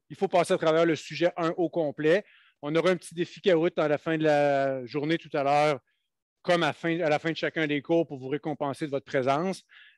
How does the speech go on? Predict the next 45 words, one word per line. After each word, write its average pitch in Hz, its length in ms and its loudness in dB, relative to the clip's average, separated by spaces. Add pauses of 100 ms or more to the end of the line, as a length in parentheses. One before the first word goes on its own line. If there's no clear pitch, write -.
(120)
Les 170 140 2
questionnaires, 190 640 2
je 170 220 -2
vous 156 80 -8
rappelle 170 320 0
que - 80 -8
vous 143 80 -6
n'êtes 143 120 -12
pas 165 60 -12
obligé 156 140 -8
de - 40 -20
faire 156 140 0
ça 175 100 -4
pendant 151 280 0
le 143 80 -4
cours. 185 260 2
Puis 185 100 0
en 151 140 2
plus, 170 420 0
vous 135 60 -4
avez 143 140 -2
une 151 80 -4
semaine 170 320 -4
de 160 100 0
plus. 156 460 -8 (320)
Donc, 127 200 -8
hein, 147 60 0
vous 143 100 -6
avez 147 120 -2
jusqu'au 160 240 -6
dix-neuf 147 380 -2
septembre 170 400 -2
pour 156 80 -2
le 143 60 0
premier 147 280 -4
questionnaire. 156 580 -4 (1120)
D'accord, 139 220 -10 (240)
euh, 127 240 -4
donc, 127 340 -8
euh, 147 220 0
et 185 180 4
assurément 170 540 2
qu'après 165 460 0
le 156 120 0
cours, 175 460 2